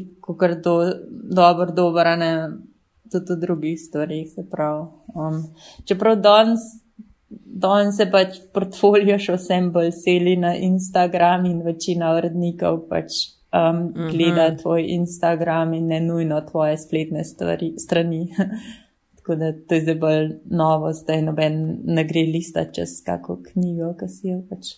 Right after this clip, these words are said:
Speaker 2: A res? Tako da moraš v bistvu zelo resno delati na nek način na
Speaker 1: Ja,
Speaker 2: Instagramu.
Speaker 1: Instagram je pač vse, vsi uredniki samo tam gledajo,
Speaker 2: A
Speaker 1: vsi,
Speaker 2: res?
Speaker 1: em, klienti, če tako malo bereš, no, in če išče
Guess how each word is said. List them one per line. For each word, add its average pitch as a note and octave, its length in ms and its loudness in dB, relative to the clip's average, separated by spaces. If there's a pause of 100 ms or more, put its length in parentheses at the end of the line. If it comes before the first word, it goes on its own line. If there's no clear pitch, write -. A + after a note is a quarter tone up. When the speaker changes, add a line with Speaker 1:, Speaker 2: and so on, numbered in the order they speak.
(380)
Speaker 2:
A E3+ 160 0
res? F#3+ 400 2
Tako - 180 2
da G#3 120 8
moraš G#3+ 300 4
v A3 80 2
bistvu A3+ 300 2
zelo G3 200 4
resno G3+ 360 2
delati A3 420 2
na G3 140 2
nek F#3+ 220 -2
način A3+ 320 -2
na A3 80 2
Speaker 1:
Ja, G3 260 8
Speaker 2:
Instagramu. G3 180 4
Speaker 1:
Instagram E3+ 580 4
je E3 120 -2
pač D#3+ 260 0
vse, D#3+ 300 -2 (120)
vsi D#3+ 320 -2
uredniki E3+ 520 0
samo E3+ 340 -2
tam E3+ 320 -2
gledajo, E3+ 540 2
Speaker 2:
A E3+ 60 0
Speaker 1:
vsi, B2+ 260 -2
Speaker 2:
res? D#3+ 540 0
Speaker 1:
em, E3 500 0 (240)
klienti, E3 960 2 (800)
če D#3+ 180 -10
tako E3+ 220 -4
malo E3 240 4
bereš, D#3+ 560 2
no, D#3+ 120 -2
in D#3 180 -2
če D#3 180 -6
išče D#3+ 340 -2